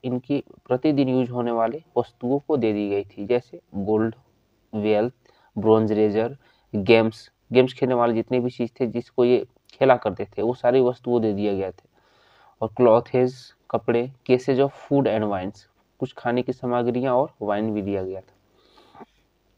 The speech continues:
Question number four देखेंगे, "When did Tut die?" Tut की मृत्यु कब हुई थी? तो when he was a teenager, जब ये teenager में थे तब इनकी मृत्यु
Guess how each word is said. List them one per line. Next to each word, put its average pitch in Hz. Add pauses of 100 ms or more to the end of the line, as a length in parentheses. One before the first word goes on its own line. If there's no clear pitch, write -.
(460)
Question 131
number 120
four 120
देखेंगे, 131 (580)
"When 135
did 139
Tut 110
die?" 98 (320)
Tut 151
की 156
मृत्यु 139
कब 117
हुई 107
थी? - (260)
तो -
when 135
he 135
was 131
a 151
teenager, 104
जब 127
ये 143
teenager 120
में 120
थे 170 (460)
तब 120
इनकी 120
मृत्यु 120